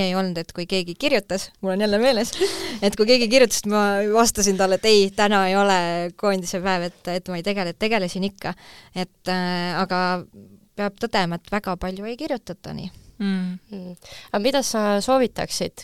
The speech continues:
Speaker 3: kellelegi, kes on sarnases olukorras?
Speaker 1: Jah, ma arvan, et enne, kui see nii-öelda töökoht siis või see väljakutse vastu võtta, et panna kindlalt paika, et mis, mis on realistlik, mis sa suudad nagu teha, kui palju, mis,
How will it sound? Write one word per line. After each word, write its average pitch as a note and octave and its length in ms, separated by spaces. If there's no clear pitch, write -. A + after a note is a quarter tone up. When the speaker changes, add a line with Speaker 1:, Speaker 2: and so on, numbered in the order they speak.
Speaker 3:
kellelegi, E3 500
kes E3+ 240
on E3+ 140
sarnases E3+ 540
olukorras? - 480
Speaker 1:
Jah, C4+ 260
ma C4+ 160
arvan, C4+ 160
et G#3 160
enne, A3+ 320
kui G3+ 160
see G3+ 320
nii-öelda F#3+ 400
töökoht G#3 480
siis F#3+ 240
või F#3 120
see F#3+ 340
väljakutse G3 560
vastu G3+ 320
võtta, F3+ 240
et - 80
panna G3 260
kindlalt G3+ 320
paika, G3 320
et - 100
mis, - 280
mis G#3+ 180
on F#3+ 160
realistlik, G3 640
mis G#3 140
sa F#3+ 100
suudad G3+ 320
nagu E3+ 240
teha, A3 300
kui G#3 240
palju, G3 460
mis, A3+ 220